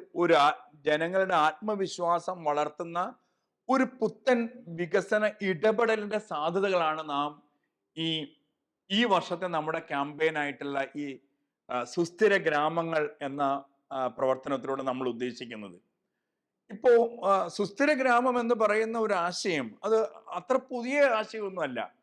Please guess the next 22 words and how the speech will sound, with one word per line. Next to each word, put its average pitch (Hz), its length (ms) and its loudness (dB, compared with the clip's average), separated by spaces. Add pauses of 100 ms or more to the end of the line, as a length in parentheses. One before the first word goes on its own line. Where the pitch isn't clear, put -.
(300)
നമ്മൾ 185 240 2
കുറെ 226 460 2
കാലങ്ങളായി 220 640 2 (120)
പറഞ്ഞു 185 340 2
വരുന്ന, 190 500 -2 (400)
നമ്മുടെ 180 360 2
ഇടയിലൊക്കെ 208 540 2
നിരവധി 190 760 0
രീതിയിൽ 190 560 -4
പങ്കുവയ്ക്കപ്പെട്ട 185 1080 -2 (140)
ഒരു 196 140 2
ആശയമാണ് 185 800 -2 (420)
സുസ്ഥിര 190 420 2
വികസനം 175 540 2
എന്നുള്ള 151 240 0
ആശയം. 110 400 -4 (720)
പക്ഷെ 202 220 -4
സുസ്ഥിര 233 460 -8
വികസനം 226 600 -4
എന്നുള്ള 202 280 -2
ആശയത്തെ 151 1000 -2 (460)
നമുക്ക് 170 720 0